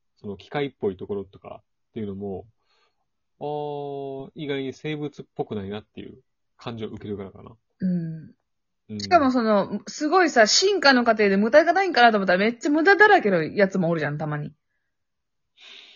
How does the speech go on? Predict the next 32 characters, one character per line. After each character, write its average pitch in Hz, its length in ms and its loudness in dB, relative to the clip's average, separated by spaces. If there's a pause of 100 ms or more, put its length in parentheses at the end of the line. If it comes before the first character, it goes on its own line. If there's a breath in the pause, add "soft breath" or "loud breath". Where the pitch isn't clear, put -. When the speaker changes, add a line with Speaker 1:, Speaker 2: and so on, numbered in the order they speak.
(1500 soft breath)
Speaker 1:
お 104 60 -14
る 95 100 -12
な。 90 100 -10
Speaker 2:
あ - 1160 -18 (100)
あ - 20 -6
い 185 60 -6
う 180 140 -4
の 156 100 -10
も。 143 120 -12
Speaker 1:
結 131 100 -20
構 98 320 -8 (120)
お 110 100 -12
る 101 120 -14
な。 90 260 -16 (600)
Speaker 2:
そ 175 140 -10
う、 - 20 -10
だ 208 100 -2
か 208 120 0
ら 180 100 2
そ 185 100 -2
の 170 120 -2
ち 208 80 -2
ょ 220 40 2
っ 208 60 -2
と 165 100 2
前 214 340 4
野 196 140 2
さ 151 280 -4
ん 185 220 -10 (760)
の 151 200 -8
Speaker 1:
う 147 100 -8
ん。 - 60 -16